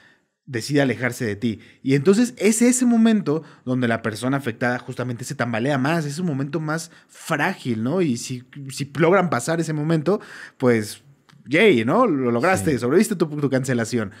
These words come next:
Speaker 1: Pero, pues, desafortunadamente no todos lo logran.
Speaker 2: Sí, ¿y qué pasa? Ya para ir cerrando, porque ya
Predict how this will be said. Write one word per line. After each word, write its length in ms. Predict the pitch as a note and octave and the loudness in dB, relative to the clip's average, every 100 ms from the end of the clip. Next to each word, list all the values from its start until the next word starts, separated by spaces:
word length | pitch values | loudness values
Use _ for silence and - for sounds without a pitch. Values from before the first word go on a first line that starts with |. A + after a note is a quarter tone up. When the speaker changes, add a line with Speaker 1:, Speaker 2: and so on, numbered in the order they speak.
| - _ _ _ - | -20 _ _ _ -4
Speaker 1:
Pero, 720 | C#3 B2+ B2 B2 B2 A#2 A#2 - _ _ G2+ F2 | 0 2 4 6 6 4 0 -10 _ _ -20 -16
pues, 180 | B2 B2 | -8 -8
desafortunadamente 540 | G#2+ A#2 A2+ A#2+ D3+ | -8 -10 -4 -4 -2
no 80 | F3 | -4
todos 240 | C#3+ C#3+ A2 | 0 -2 0
lo 80 | |
logran. 340 | G2 A2+ B2 F#2 _ | -4 -6 -6 -12 _
Speaker 2:
Sí, 180 | - D#3 | -4 -2
¿y 120 | D#3+ | 0
qué 160 | C3+ C3+ | 0 0
pasa? 360 | C3+ D#3+ F#3+ F#3 | 2 2 2 0
Ya 220 | A2 G#2+ | 0 0
para 220 | A#2+ A2 | 0 -2
ir 200 | - G#2+ | -4 -6
cerrando, 400 | A2 G#2+ A2 A2+ | -6 -4 -2 -2
porque 220 | G#2 F#2+ G2+ | -4 -4 -2
ya 300 | G#2 G#2+ | 0 -2